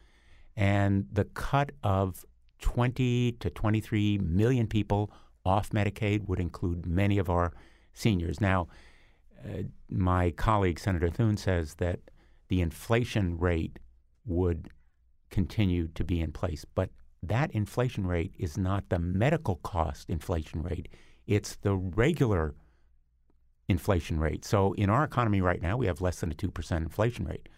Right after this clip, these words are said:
But in medical costs, the inflation rate is much higher. So Medicaid would be cut, and the inflation rate, in addition, would fail to keep pace with medical costs.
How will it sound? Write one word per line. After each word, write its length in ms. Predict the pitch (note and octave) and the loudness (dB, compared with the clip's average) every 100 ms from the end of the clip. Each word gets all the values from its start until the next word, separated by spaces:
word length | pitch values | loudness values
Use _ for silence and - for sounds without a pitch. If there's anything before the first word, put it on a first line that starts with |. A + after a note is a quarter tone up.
| - - - | -20 -20 -2
But 280 | F3+ F#3 - - - - | 0 0 -4 -18 -20 -6
in 160 | G#2 F2 | -2 2
medical 320 | C3 E3+ G2 | 2 0 -2
costs, 460 | - F2+ F#2 - - - | 0 -2 -2 -6 -16 -4
the 80 | G2+ | -2
inflation 460 | F2 G2+ E2+ - D#2 | 0 0 -2 -2 -2
rate 240 | E2 - - - _ - | -2 -4 -12 -20 _ -10
is 100 | - | -4
much 220 | F2+ - | -4 -4
higher. 320 | - A2+ F2 | -4 -2 -2
So 340 | E2+ - F#2+ G2+ - | -6 -4 -4 -4 -4
Medicaid 580 | A2 C#3+ - A2 G#2+ - - - _ - | -2 -2 0 0 0 -2 -20 -20 _ -2
would 240 | F#2+ D#2 | 0 0
be 160 | F#2 E2 - | -2 -4 -6
cut, 400 | - - C3 F#3 - - _ - _ _ | -4 0 0 -2 -10 -20 _ -20 _ _
and 440 | A2 G#2+ A2 G#2+ G2+ | 0 2 2 0 -2
the 140 | G#2 | -2
inflation 500 | G2+ - B2+ D#3 A2 | -2 -2 -2 0 -2
rate, 280 | F#2+ F#2+ G2 | 0 0 -2
in 180 | - G2 | -4 -4
addition, 560 | F#2 A#2 C3 - G2+ F#2 | -2 0 0 0 -2 -2
would 140 | F#2+ - | -6 -8
fail 420 | - G2+ G2+ G#2 | -4 -2 -2 -4
to 140 | - | -8
keep 280 | - G2+ - - - | -6 -6 -6 -12 -4
pace 400 | G2 E2 E2+ - - _ _ | -2 -2 -6 -14 -20 _ _
with 300 | G2 F#2+ - - - - | 0 0 -2 -12 -20 -8
medical 520 | F#2+ F2+ F2 F2+ D2 - - - - | -2 -2 -2 -4 -8 -10 -20 -20 -12
costs. 500 | - G2 - - - | -4 -2 -2 -8 -14